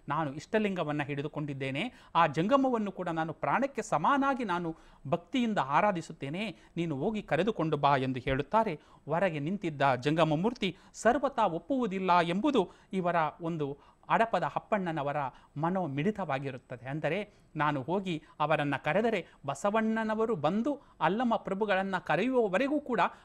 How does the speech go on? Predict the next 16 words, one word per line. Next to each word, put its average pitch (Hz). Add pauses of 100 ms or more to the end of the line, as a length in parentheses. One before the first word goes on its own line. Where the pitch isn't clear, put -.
ಅಲ್ಲಮ 220
ಪ್ರಭುಗಳು 180
ಆ 151
ಮಹಾಮನೆಯನ್ನು 160 (220)
ಪ್ರವೇಶ 196
ಮಾಡುವುದಿಲ್ಲ" 202
ಎಂಬುದು 180 (200)
ಇವರ 190
ಒಂದು 160
ನಿಶಿತವಾದ 175
ಬುದ್ಧಿಯಿಂದ 175 (400)
ಅರಿತಿರುತ್ತಾರೆ. 156 (240)
ಆಗ 151 (800)
ನಿಶಿತವಾದ 196
ಅನುಭಾವಿ 175
ಅಪ್ಪಣ್ಣನವರು 185